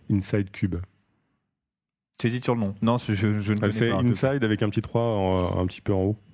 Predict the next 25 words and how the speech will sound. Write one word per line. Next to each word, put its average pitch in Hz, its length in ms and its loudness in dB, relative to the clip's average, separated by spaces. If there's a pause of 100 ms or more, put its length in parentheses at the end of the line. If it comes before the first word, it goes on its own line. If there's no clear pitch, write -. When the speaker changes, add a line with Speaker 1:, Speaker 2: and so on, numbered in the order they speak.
(160)
Speaker 2:
Ah 98 80 2
bah 117 100 2
Speaker 1:
Comme 131 80 2
Speaker 2:
oui, 110 40 2
Speaker 1:
la 98 80 0
Speaker 2:
donc 87 80 -4
Speaker 1:
tause, 107 100 0
Speaker 2:
c'est 107 60 0
Speaker 1:
je 98 60 0
sais 90 80 -4
Speaker 2:
Cube, 113 120 2
Speaker 1:
pas 101 60 2
Speaker 2:
ouais. 104 60 0
Speaker 1:
comment 92 140 0
dire. 90 120 0 (480)
Et, 107 280 0
et 101 40 2
ça 101 260 0
va 98 260 -2
bien 127 280 0
avec, 151 180 2
parce 127 140 -2
qu'en 113 100 -2
fait, 143 220 -2
euh, 117 120 2